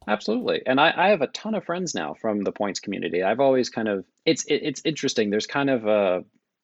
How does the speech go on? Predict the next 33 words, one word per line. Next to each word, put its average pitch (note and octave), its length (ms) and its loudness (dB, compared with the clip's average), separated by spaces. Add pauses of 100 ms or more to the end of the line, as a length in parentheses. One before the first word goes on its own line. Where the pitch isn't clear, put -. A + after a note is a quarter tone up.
(100)
I, G#2+ 180 2
I F#2+ 140 -4
think G2+ 240 -6
you F#2 80 -4
both G#2+ 260 0
know, F2+ 200 -4
just F#2+ 200 -6
in, G2 240 -2 (300)
there's A#2+ 180 2
some A2+ 180 0
tension B2+ 500 -2
between B2 540 -2 (300)
the G#2+ 200 -2
content A2+ 500 -4
creators A#2+ 580 -2
and G#2 480 -6 (380)
the A2 160 -2 (500)
broader G#2+ 540 4
points A#2 280 -10
community A2+ 460 -2
at B2 80 -2
times. C#3 360 -8 (260)
And C#3+ 120 -2
sometimes G#2 460 0
I G2 120 2
understand F#2 520 -4
that, D3+ 160 -4
and A2 260 -6
other G2+ 240 -2
times F#2+ 280 -6
it's - 140 -14
disappointing, F#2+ 600 -6
but F#2+ 240 -2